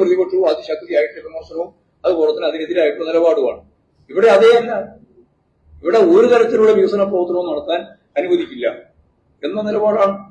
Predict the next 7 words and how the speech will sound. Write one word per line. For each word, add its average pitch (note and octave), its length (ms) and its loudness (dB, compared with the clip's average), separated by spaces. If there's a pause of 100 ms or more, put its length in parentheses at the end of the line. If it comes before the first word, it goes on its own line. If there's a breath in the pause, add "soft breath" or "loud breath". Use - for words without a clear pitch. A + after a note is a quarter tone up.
(540)
കേരളത്തിന്റെ A3 500 4
ഭാവിയുമായിട്ട് G#3 520 4
ബന്ധപ്പെട്ട, G3 280 0
ഇവൻ G3 200 0
ബഡ്ജറ്റുമായി G3+ 480 -4
ബന്ധപ്പെട്ട F#3+ 340 -2
പ്രശ്നം D3 260 -8